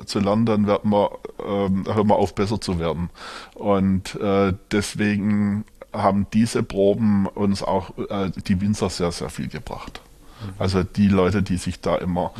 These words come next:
Speaker 2: Mhm.
Speaker 1: rege dran beteiligt haben und dran gearbeitet haben, die sind auch in ihren Weinen besser geworden.
Speaker 2: Es ist schon eine andere Zeit, ne? Also du wirst dich erinnern, dass es früher mal andere, äh,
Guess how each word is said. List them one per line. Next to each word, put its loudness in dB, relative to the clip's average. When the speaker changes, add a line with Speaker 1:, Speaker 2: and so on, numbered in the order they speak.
Speaker 2:
Mhm. -4
Speaker 1:
rege 2
dran 2
beteiligt 0
haben 0
und -2
dran -2
gearbeitet 0
haben, -2
die 2
sind -2
auch 0
in 0
ihren -2
Weinen 0
besser -6
geworden. -6
Speaker 2:
Es -10
ist -4
schon 6
eine 2
andere 2
Zeit, 0
ne? 2
Also 0
du -2
wirst 0
dich 2
erinnern, 4
dass 0
es -4
früher 4
mal 6
andere, 0
äh, -20